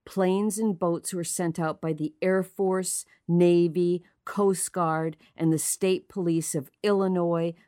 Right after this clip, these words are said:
Michigan, Wisconsin, and Indiana. By five thirty A M on the morning of June twenty-fourth, the missing craft was presumed down, as, by that time, all its fuel would have been exhausted.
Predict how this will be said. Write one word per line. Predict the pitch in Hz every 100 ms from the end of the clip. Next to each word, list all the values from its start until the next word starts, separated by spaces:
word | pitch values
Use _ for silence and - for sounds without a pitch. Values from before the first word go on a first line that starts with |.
| 175
Michigan, | 190 180 208 180 170 170 170 - 170
Wisconsin, | 170 - - 180 175 - 180 170 -
and | 190 180 170 170 -
Indiana. | 170 165 165 151 139 131 104 _ _ _ _ _ _ 185
By | 175
five | 165 214 208 247 -
thirty | 262 262 254 -
A | 214 190
M | 135 131
on | 143
the | 160
morning | 175 180 185 175
of | 139
June | - 180 202
twenty-fourth, | - 226 220 208 - 143 120 107 _ _ _ -
the | 175
missing | 180 214 - 262 262
craft | - 240 190 135 147 -
was | 165 -
presumed | - 185 151 170 196 202 180
down, | 190 170 139 120 117 - _ -
as, | 139 165 147 165 _ -
by | 185
that | 175 185 190 -
time, | 151 135 123 120 _ _ -
all | 202 196 190
its | 175 - -
fuel | 202 190 165 147
would | 151 165
have | 143
been | 175
exhausted. | 156 139 135 156 139 139 - 107 87 -